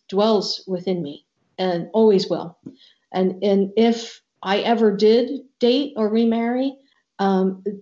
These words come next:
Chuck would be a part of that. And, and so in a spiritual sense, so I, um, I, I don't want people to think that I'm saying that, you know, I'm still married to Chuck and I can't,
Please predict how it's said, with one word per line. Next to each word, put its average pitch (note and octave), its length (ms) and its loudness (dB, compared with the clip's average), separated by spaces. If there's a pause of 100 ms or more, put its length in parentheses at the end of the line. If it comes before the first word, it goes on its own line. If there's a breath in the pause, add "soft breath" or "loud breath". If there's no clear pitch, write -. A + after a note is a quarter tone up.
Chuck A#3+ 300 -4
would G#3 120 2
be G3+ 140 2
a F#3 40 0
part - 540 -6
of G3+ 120 -4
that. - 240 -6 (680 soft breath)
And, F#3+ 440 2
and F#3+ 220 4
so G3 440 2 (220)
in G#3+ 140 4
a G3+ 60 2
spiritual A#3+ 580 0
sense, F#3 560 -8 (300 soft breath)
so G#3 380 2
I, G3+ 440 -2
um, F#3+ 640 -4 (560)
I, G3 260 0 (100)
I G3+ 120 2
don't B3 240 2
want B3 160 0
people A3 320 2
to G3+ 80 -2
think G#3 260 -2
that G3+ 120 0
I'm F#3+ 140 0
saying G3+ 420 0
that, F#3+ 240 -2
you G#3 60 2
know, G3 220 0
I'm F#3 340 -4 (140)
still A3+ 360 0
married G3+ 400 2
to F#3 60 -8
Chuck G3+ 400 -4
and F#3+ 100 -6
I E3+ 120 -6
can't, F#3 380 -4